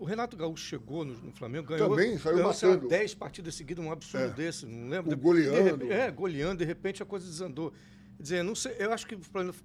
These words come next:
Speaker 1: o problema do Flamengo é muito psicológico, assim, os jogadores, eles oscilam. E tem outra coisa também, não sei quem falou, acho que foi o próprio Ronaldo Gaúcho, não sei, que o que que, o que que você vai motivar esses caras? Como que você vai motivar? Os caras ganharam tudo já.
Speaker 2: Ah, mas o Palmeiras ganhou tudo e os caras tão motivados.
Speaker 1: Pois é.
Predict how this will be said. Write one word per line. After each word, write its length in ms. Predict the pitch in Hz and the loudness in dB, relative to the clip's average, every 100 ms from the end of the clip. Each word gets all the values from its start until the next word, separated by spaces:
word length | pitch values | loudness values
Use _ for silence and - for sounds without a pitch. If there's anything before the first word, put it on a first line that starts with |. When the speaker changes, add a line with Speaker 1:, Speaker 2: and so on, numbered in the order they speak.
| - | -20
Speaker 1:
o 40 | 147 | -10
problema 340 | 160 147 156 | -6 -4 -6
do 60 | 139 | -8
Flamengo 360 | - 135 180 | -6 -4 -4
é 20 | |
muito 180 | 180 220 | -6 -8
psicológico, 680 | - - - 202 135 143 139 120 | -8 -10 -6 -4 0 0 0 -6
assim, 160 | - | -12
os 60 | 127 | -10
jogadores, 500 | 151 143 123 170 160 | -6 -6 -6 -10 -10
eles 220 | 175 143 | -14 -12
oscilam. 600 | 165 - - 180 185 135 110 - - | -10 -10 -10 -8 -8 -10 -14 -20 -16
E 80 | 220 | -12
tem 100 | 214 | -8
outra 180 | 233 226 | -8 -8
coisa 200 | 202 190 | -8 -10
também, 400 | 190 170 151 160 | -8 -6 -4 -6
não 120 | 147 | -8
sei 160 | 170 233 | -10 -10
quem 140 | 220 226 | -10 -10
falou, 400 | - 156 151 165 | -8 -6 -4 -4
acho 100 | - | -6
que 60 | |
foi 80 | 240 | -12
o 20 | |
próprio 240 | 220 233 185 | -10 -10 -6
Ronaldo 420 | 190 170 143 165 - | -6 -6 -6 -12 -8
Gaúcho, 480 | 143 113 151 - | -6 -4 -6 -8
não 80 | - | -14
sei, 240 | - 107 98 - - - - - - - - | -12 -12 -12 -18 -20 -20 -20 -20 -20 -20 -12
que 180 | - 202 | -2 0
o 160 | 185 | 0
que 200 | 165 - | -2 -8
que, 320 | 247 - 233 208 | -8 -6 -4 -4
o 300 | - - - | -8 -18 -14
que 100 | 254 | -8
que 80 | |
você 60 | - | -2
vai 100 | 240 | -2
motivar 380 | 208 196 165 165 | -2 -6 -4 -4
esses 180 | 165 - | -4 -8
caras? 360 | 160 143 107 - - - | -6 -6 -8 -16 -20 -14
Como 160 | - 294 | -10 -10
que 60 | |
você 60 | - | -10
vai 100 | 214 | -8
motivar? 340 | 165 151 123 | -8 -10 -8
Os 80 | 127 | -8
caras 200 | - 180 | -6 -6
ganharam 220 | 233 233 | -6 -8
tudo 300 | 202 214 202 151 | -10 -12 -12 -10
já. 160 | 113 95 | -8 -6
Speaker 2:
Ah, 100 | 339 | -6
mas 120 | 131 | -6
o 40 | 113 | -6
Palmeiras 320 | 123 135 160 | -6 -4 -4
ganhou 300 | 311 330 370 | -4 0 0
tudo 260 | - 320 370 | 2 0 0
e 40 | |
os 60 | 359 | 0
caras 160 | 403 | -4
tão 120 | 392 | -6
motivados. 500 | 415 392 403 370 320 | -8 -6 -4 -4 -6
Speaker 1:
Pois 200 | 349 247 | -10 -8
é. 120 | 147 | -8